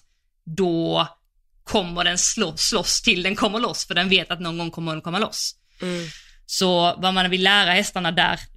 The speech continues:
Speaker 1: eh, med den metoden är ju att när man sitter fast så sitter man fast liksom, av, av, så. Jag vet inte om det var
Speaker 2: Ja.
Speaker 1: det du, ehm,
Speaker 2: Jo, jag pratade exakt om det där idag för
Speaker 1: Är det
Speaker 2: att
Speaker 1: sant?
Speaker 2: jag var inne och scrollade TikTok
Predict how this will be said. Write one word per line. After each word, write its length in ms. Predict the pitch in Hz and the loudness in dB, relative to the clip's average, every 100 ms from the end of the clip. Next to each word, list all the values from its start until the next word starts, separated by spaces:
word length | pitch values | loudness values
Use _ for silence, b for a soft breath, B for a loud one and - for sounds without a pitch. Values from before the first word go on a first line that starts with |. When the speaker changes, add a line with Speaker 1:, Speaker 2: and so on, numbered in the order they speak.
| - | -8
Speaker 1:
eh, 340 | 160 170 175 | -4 -4 -4
med 140 | 175 165 | -4 -2
den 120 | 165 | -2
metoden 400 | 170 190 170 170 | -2 -4 -4 -2
är 140 | 165 | 0
ju 80 | 165 | 0
att 340 | 170 - - - - 160 | -4 -6 -16 -20 -18 -14
när 180 | 175 160 | -4 -2
man 140 | 156 156 | -2 -4
sitter 220 | 165 170 | -6 -4
fast 340 | 180 - - | -2 -2 -6
så 60 | 160 | -6
sitter 180 | 175 165 | -8 -2
man 140 | 180 | 0
fast 340 | 190 175 - | 2 0 -4
liksom, 440 | - - - 151 156 - | -10 -8 -8 -8 -10 -10
av, 200 | 160 - | -10 -10
av, 220 | - 165 156 - - | -14 -16 -18 -20 -18
så. 220 | - 175 - - - - | -4 0 0 0 -6 -2
Jag 100 | 185 | -2
vet 80 | |
inte 120 | 185 180 | 0 -2
om 60 | |
det 60 | 175 | 2
var 60 | 175 175 | 2 2
Speaker 2:
Ja. 120 | 170 | 0
Speaker 1:
det 0 | |
du, 260 | 160 165 | 0 -2
ehm, 360 | 165 160 160 151 139 _ _ b b b b b - | 0 0 0 -4 -12 _ _ b b b b b -2
Speaker 2:
Jo, 200 | 202 202 | 2 4
jag 180 | 202 185 | 4 2
pratade 400 | 208 196 202 185 | 0 -2 0 -2
exakt 500 | 180 - 202 - - | -2 -6 -8 -8 -8
om 120 | 180 | -6
det 80 | 175 | -4
där 180 | 175 175 | -6 -6
idag 340 | 175 185 170 | -4 -4 -4
för 160 | - 190 | -2 0
Speaker 1:
Är 40 | |
det 60 | 254 | 2
Speaker 2:
att 60 | |
Speaker 1:
sant? 240 | 359 - 185 | 2 0 2
Speaker 2:
jag 100 | 175 | 2
var 100 | 175 | 2
inne 140 | 175 | 0
och 140 | 170 | -4
scrollade 360 | - 180 180 180 | -4 -4 -2 -2
TikTok 480 | - 190 - 196 | -2 -4 -2 -6